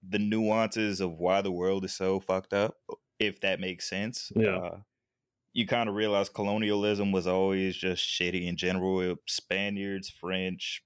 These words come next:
Speaker 1: British, the Ottomans, uh, the Safavid Empire. That was a new one to me. I didn't really know much about them, but they just kinda got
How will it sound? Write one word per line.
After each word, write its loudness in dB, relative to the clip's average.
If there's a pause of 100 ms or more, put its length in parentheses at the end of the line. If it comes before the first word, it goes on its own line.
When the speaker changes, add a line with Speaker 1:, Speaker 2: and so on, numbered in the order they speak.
Speaker 1:
British, 0
the 0
Ottomans, 0 (540)
uh, 4 (500)
the -2
Safavid 0
Empire. 2 (340)
That 2
was -4
a -8
new -6
one -4
to -6
me. -2
I 2
didn't -6
really -4
know -2
much -2
about 2
them, 0
but -2
they -2
just -10
kinda -6
got -2